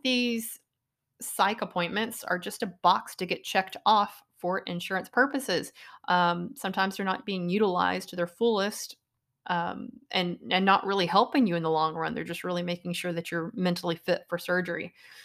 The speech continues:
So if you feel like there are things that you need to identify, um, you really need to access those resources. Ask for different recommendations or referrals from your bariatric program.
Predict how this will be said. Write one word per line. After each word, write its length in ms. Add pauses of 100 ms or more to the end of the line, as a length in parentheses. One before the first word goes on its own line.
(160)
So 540 (720)
if 160
you 100
feel 440
like 320
there 400
are 360 (100)
things 440
that 240
you 140
need 220
to 80
identify, 800 (480)
um, 640 (1000)
you 100
really 240
need 220
to 100
access 400
those 200
resources. 540
Ask 340
for 360
different 360
recommendations 760
or 160
referrals 580
from 180
your 100
bariatric 500
program. 520